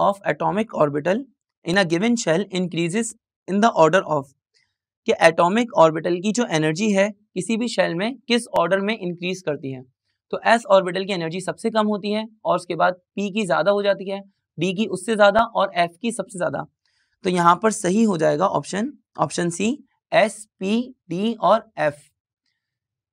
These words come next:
यहाँ पर चैप्टर थ्री के एमसीक्यूज़ तमाम होते हैं, लेकिन इतने एमसीक्यूज़ कर लेना ईकैट, एमडीकैट के लिए काफ़ी नहीं है। इसीलिए मकसद ऐप ने आपके लिए डिज़ाइन किए हैं ईकैट, एमडीकैट के क्रैश कोर्सेज।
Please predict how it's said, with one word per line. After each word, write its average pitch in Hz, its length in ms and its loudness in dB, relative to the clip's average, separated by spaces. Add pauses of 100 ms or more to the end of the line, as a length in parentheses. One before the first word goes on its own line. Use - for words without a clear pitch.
(140)
यहाँ 190 200 6
पर 226 140 0
चैप्टर 208 320 0
थ्री 185 220 -2
के 190 80 -2
एमसीक्यूज़ 190 600 -6
तमाम 185 300 2
होते 180 200 -4
हैं, 196 320 -8 (240)
लेकिन 214 300 0
इतने 208 260 -2
एमसीक्यूज़ 196 440 -4
कर 160 120 -4
लेना 160 320 -2
ईकैट, 220 400 -2
एमडीकैट 170 440 -4
के 185 80 -6
लिए 233 100 -2
काफ़ी 170 320 -2
नहीं 139 220 -6
है। 135 100 -12 (500)
इसीलिए 240 300 0
मकसद 202 380 -2
ऐप 160 220 0
ने 220 200 -4 (300)
आपके 202 320 2
लिए 233 120 4
डिज़ाइन 170 380 -2
किए 165 140 -4
हैं 226 200 -4 (120)
ईकैट, 226 420 -2 (100)
एमडीकैट 170 520 -2
के 226 100 -2
क्रैश 190 500 0
कोर्सेज। 135 440 -10